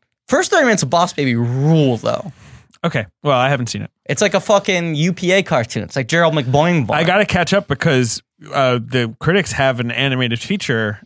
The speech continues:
Speaker 2: uh, category, and
Speaker 1: Yeah.
Speaker 2: this is not a fantastic year for animated features.
Speaker 1: I have seen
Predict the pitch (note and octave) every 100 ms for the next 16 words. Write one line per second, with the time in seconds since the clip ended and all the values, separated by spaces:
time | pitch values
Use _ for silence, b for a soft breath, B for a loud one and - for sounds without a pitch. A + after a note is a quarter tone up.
0 | - A#2 G#2 G#2 - F#3+ F#3+ A#2 G2+ G2
1 | F#2+ C3 B2 E3+ A#3+ E3+ C#3 C3 D#3+ -
2 | _ - B2+ G#2+ - B2+ A2 - A#2+ -
3 | A#2 B2+ G#2 G#2+ A2+ C3+ F#2+ G2 - C3
4 | C3+ C3+ D3 C3 B2+ A#2+